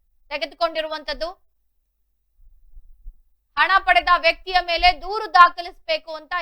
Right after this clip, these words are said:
ಈ ಸಂದರ್ಭದಲ್ಲಿ ಎಚ್ಚರಿಕೆಯನ್ನ ಕೂಡ ಕೊಟ್ಟಿದ್ದಾರೆ. ಇನ್ನು ಬೆಳಗಾವಿ ಜಿಲ್ಲೆ ಖಾನಾಪುರ ತಾಲೂಕಿನ ಬರಗಾಂವ್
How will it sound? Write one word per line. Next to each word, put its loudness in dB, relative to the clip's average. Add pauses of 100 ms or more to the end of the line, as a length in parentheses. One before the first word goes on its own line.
ಈ -16
ಸಂದರ್ಭದಲ್ಲಿ -14
ಎಚ್ಚರಿಕೆಯನ್ನ -12
ಕೂಡ -10 (1400)
ಕೊಟ್ಟಿದ್ದಾರೆ. 2 (1120)
ಇನ್ನು -18
ಬೆಳಗಾವಿ -4
ಜಿಲ್ಲೆ -16
ಖಾನಾಪುರ -10 (100)
ತಾಲೂಕಿನ -10 (1500)
ಬರಗಾಂವ್ 0